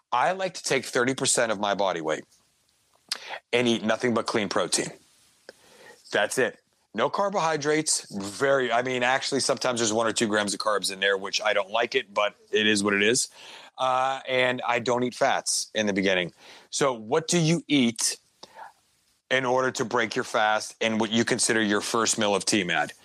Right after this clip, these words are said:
The very first thing I do, folks, every time religiously, is I drink ten grams of protein in the form of chicken bone broth. That's what I do every single time.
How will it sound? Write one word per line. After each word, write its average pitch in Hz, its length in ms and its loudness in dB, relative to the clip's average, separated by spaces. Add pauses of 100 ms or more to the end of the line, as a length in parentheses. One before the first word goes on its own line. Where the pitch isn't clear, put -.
(380)
The 156 100 0
very 135 260 2
first 151 260 -2
thing 151 140 0
I 139 100 4
do, 127 160 0
folks, 110 360 0 (120)
every 120 380 2
time 131 340 -2
religiously, 101 760 2 (500)
is 110 160 0
I 107 100 2
drink 101 520 -2 (560)
ten 127 200 -2
grams 131 260 0
of 131 100 -4
protein 107 560 0
in 104 180 0
the 101 80 2
form 104 240 0
of 92 60 -2
chicken 101 280 -2
bone 87 200 0
broth. - 380 -2 (600)
That's 113 240 0
what 123 100 0
I 120 120 2
do 104 180 -2 (500)
every 135 520 2
single 117 580 -2 (100)
time. 95 340 -2